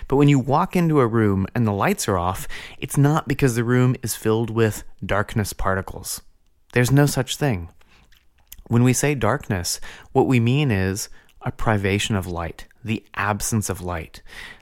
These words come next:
Light has not entered that space, or light has been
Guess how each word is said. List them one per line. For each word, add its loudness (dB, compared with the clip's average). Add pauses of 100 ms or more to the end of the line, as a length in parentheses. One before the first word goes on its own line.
Light 0
has 0
not 0
entered -2
that -4
space, 0
or 0
light 0
has -2
been 2